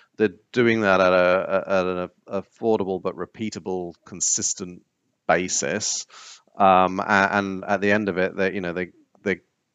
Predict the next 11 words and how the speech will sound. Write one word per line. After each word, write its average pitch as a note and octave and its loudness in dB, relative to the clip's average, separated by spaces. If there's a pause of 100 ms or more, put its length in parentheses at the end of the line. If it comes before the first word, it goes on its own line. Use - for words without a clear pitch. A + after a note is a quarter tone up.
(180)
got G#2 2
the F2+ 0
evidence F#2 -2
that F#2+ -8
they've F#2 -2 (200)
done F#2+ 0
it F2+ -6
effectively, F#2+ -6 (560)
both F#2 2
for F#2+ -12
the F2+ -6